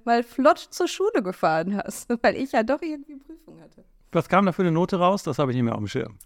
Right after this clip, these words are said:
Speaker 1: Eine Eins.
Speaker 2: So, das ist jetzt, das geht jetzt an die junge Generation, so macht man das.
Speaker 1: <laughs> Genau.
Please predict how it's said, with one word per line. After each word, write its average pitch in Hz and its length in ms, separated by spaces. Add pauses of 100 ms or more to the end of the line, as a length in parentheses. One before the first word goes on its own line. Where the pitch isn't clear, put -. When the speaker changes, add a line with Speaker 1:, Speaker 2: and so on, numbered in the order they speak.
(120)
Speaker 1:
Eine 180 300
Eins. 196 260 (1400)
Speaker 2:
So, - 220 (460)
das 139 200
ist 143 120
jetzt, 147 140
das 135 100
geht 139 140
jetzt 165 100
an 139 80
die 135 100
junge 175 220
Generation, 175 760
so 151 140
macht 160 240
man 175 120
das. 202 340
Speaker 1:
<laughs> - 40 (500)
Genau. - 320